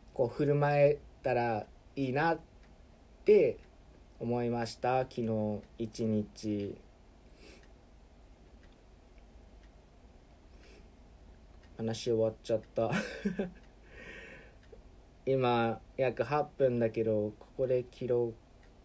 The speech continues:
うか、どうしようかな。じゃあ、ここから雑談タイム入りたいと思うので、あのー、もういいなって思う人は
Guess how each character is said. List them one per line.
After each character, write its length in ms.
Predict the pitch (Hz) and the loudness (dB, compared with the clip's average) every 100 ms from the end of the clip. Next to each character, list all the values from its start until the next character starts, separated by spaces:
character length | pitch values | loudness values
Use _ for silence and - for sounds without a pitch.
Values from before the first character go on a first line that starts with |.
| - | -10
う 20 | |
か、 220 | 107 107 | -4 -4
ど 140 | 101 117 | -2 -4
う 20 | |
し 100 | - | -4
よ 80 | 101 | -6
う 20 | |
か 120 | 87 | -6
な。 280 | 107 113 123 147 - - - - - - - - - - - - - - - - | -4 -4 -6 -12 -20 -20 -20 -20 -20 -20 -20 -20 -20 -20 -20 -20 -20 -20 -20 -8
じ 100 | 139 | 0
ゃ 200 | 135 127 | 2 2
あ、 80 | - - - - - - - | -2 -8 -20 -20 -20 -20 -8
こ 140 | 165 | -6
こ 160 | 156 202 | -2 -2
か 140 | 220 | 2
ら 160 | 214 208 | 4 4
雑 300 | 180 156 165 | 4 2 2
談 300 | 175 175 170 | 2 2 0
タ 180 | 170 165 | 0 2
イ 60 | |
ム 140 | 160 135 | 2 0
入 260 | 135 131 | 2 2
り 100 | 127 | 2
た 200 | 120 139 | 0 4
い 100 | 139 | 4
と 140 | 131 120 | 4 0
思 180 | 123 123 | 0 0
う 60 | |
の 140 | 117 113 | 0 2
で、 460 | 139 131 117 104 - - - - - | 6 6 6 2 -6 -20 -20 -20 -8
あ 140 | 120 117 | -2 2
の 760 | 113 110 110 110 110 110 113 - - - - - - - - - - - - - - - - - | 4 4 2 2 0 0 -4 -8 -20 -20 -20 -20 -20 -20 -20 -20 -20 -20 -20 -20 -20 -20 -20 -2
ー、 40 | 165 | 6
も 180 | 175 131 | 6 6
う 60 | - - - - - - - - - - - - - - - - - - - - - - - - - - - | -2 -20 -20 -20 -20 -20 -20 -20 -20 -20 -20 -20 -20 -20 -20 -20 -20 -20 -20 -20 -20 -20 -20 -20 -20 -20 -2
い 120 | 185 | 2
い 20 | |
な 180 | 151 147 | 4 4
っ 60 | 147 | 2
て 180 | - 131 | 0 0
思 180 | 123 | 2
う 40 | 123 | -2
人 240 | - 120 | -2 2
は 360 | 127 127 113 | 4 4 2